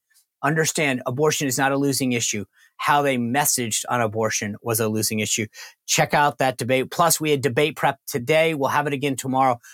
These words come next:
Go to my V I P room, sean spicer show dot com slash V I P,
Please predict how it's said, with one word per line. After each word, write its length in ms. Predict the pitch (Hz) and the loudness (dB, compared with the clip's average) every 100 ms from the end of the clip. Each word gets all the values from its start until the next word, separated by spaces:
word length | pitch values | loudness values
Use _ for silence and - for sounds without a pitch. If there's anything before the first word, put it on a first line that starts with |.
| - - | -6 2
Go 140 | 165 | 4
to 80 | 185 | 4
my 160 | 170 | 2
V 300 | 160 139 160 | 2 0 0
I 100 | 151 | 2
P 460 | 143 - 143 143 147 | 0 -4 -4 -2 -4
room, 360 | - 143 143 135 | -4 -2 0 -2
sean 320 | - 156 156 | 0 0 0
spicer 640 | 151 156 147 139 151 143 139 | 0 2 2 0 -2 -2 -4
show 340 | - 139 131 | -2 0 0
dot 300 | 127 131 - | 0 0 0
com 320 | 135 131 123 | -2 -2 -2
slash 320 | - 127 123 | -2 -2 -4
V 100 | 143 | -2
I 80 | 127 | -2
P, 320 | 123 127 120 | -2 -4 -6